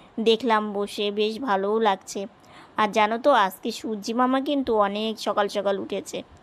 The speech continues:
আহ, কারণ আম-, এত সকালে আমি উঠি না, তো ওই জন্য সূর্য মামাকে ও মানে ওঠাও দেখতে পারি না। তো আজকে বাইরের দিকে একটু তাকিয়ে বসেছিলাম। আর এখানে দেখো বৃন্দা দেবী, তারপরে, উম, ষষ্ঠীর,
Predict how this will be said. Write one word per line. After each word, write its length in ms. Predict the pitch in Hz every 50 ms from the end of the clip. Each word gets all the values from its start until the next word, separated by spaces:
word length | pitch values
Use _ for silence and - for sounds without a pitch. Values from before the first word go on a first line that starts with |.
| - - - - - - - - -
আহ, 280 | - 214 208 208 208 208
কারণ 460 | 208 220 208 208 214 220 220 220 214
আম-, 300 | 208 202 208 208 202 196 - - -
এত 180 | - 196 - 214
সকালে 360 | 220 - 226 226 240 233 233
আমি 200 | 233 240 240 233
উঠি 220 | 233 226 - 294 254
না, 160 | 285 285 285
তো 180 | - - 214
ওই 120 | 208 208 202
জন্য 220 | 208 214 214 220
সূর্য 360 | 220 - 214 214 208 202 208
মামাকে 520 | 220 220 220 220 226 214 220 220 208 214 - - - - - - - - - - -
ও 60 | 220
মানে 300 | 214 214 214 208 214 202
ওঠাও 360 | 165 220 208 269 240 240 240
দেখতে 360 | 214 190 208 190 - - 226
পারি 260 | 180 196 190 185 190 185
না। 160 | 180 180 - - - - - - - - - - -
তো 60 | 240
আজকে 320 | 226 220 214 202 - - 226
বাইরের 360 | 220 220 208 214 208 214 202
দিকে 140 | 208 196 214
একটু 120 | - -
তাকিয়ে 340 | - 220 202 196 - 214 208
বসেছিলাম। 640 | 190 202 214 - 247 226 - 254 240 233 233 247 - - - - - - - - - -
আর 140 | 214 208
এখানে 380 | 208 214 202 - 226 214 214 208
দেখো 400 | 202 202 202 196 - - 208 202
বৃন্দা 440 | 196 214 214 220 214 208 214 214 214
দেবী, 500 | 208 220 220 220 208 226 226 247 320 381 - - - - - - - - - -
তারপরে, 760 | - 196 208 208 208 196 214 - 214 208 202 202 214 208 208
উম, 380 | 202 208 208 208 208 208 208 208
ষষ্ঠীর, 640 | 214 - - 240 240 233 - - - - 254 269 311